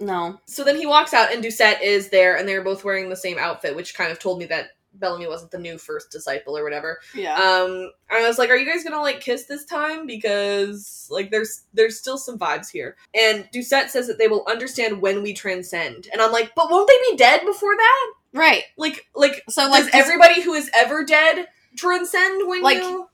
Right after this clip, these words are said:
Speaker 1: like, is the, is transcendence heaven for, like, all of a species? So, like, even the people who have, like,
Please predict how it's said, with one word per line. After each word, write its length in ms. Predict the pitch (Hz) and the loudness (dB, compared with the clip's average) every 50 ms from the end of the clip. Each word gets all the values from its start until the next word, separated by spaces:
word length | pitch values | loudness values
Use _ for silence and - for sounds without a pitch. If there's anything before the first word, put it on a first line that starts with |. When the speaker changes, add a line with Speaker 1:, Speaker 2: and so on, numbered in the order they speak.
| _ | _
Speaker 1:
like, 160 | 254 254 - 277 | -4 -2 0 2
is 200 | 254 262 233 - | 0 0 0 -2
the, 240 | 247 262 247 - | -2 -2 2 2
is 160 | 247 262 233 - | 0 0 0 -4
transcendence 680 | - - 269 269 302 - - 240 254 262 262 269 233 | -2 -2 0 0 0 -2 -2 -2 -2 -2 -2 -4 -4
heaven 540 | - - - 202 202 233 247 247 247 247 - - - | -2 0 2 2 2 2 0 0 -2 -4 -6 -8 -8
for, 160 | - - 233 | -4 0 2
like, 240 | 226 214 208 - - _ | 2 2 2 0 -2 _
all 280 | 185 202 220 233 214 220 | 6 8 8 8 8 6
of 100 | 214 208 | 4 2
a 60 | 214 | -2
species? 800 | - - - 190 190 214 - 262 262 269 285 262 262 - - - _ | -4 -4 -6 -6 -6 -6 -4 -4 -2 -2 -2 -4 -6 -10 -12 -14 _
So, 260 | - - 220 202 202 | -6 -2 0 2 4
like, 320 | 190 190 190 185 185 - - _ _ _ _ _ _ | 4 4 4 4 0 -4 -12 _ _ _ _ _ _
even 220 | 233 220 208 220 226 | -6 -2 0 0 0
the 60 | 220 | 0
people 280 | - 226 208 208 220 | -2 -2 -4 0 2
who 120 | 240 214 208 | 4 4 4
have, 160 | 208 196 185 | 4 2 0
like, 280 | 156 156 202 202 202 - | -2 -2 -2 -2 -2 -2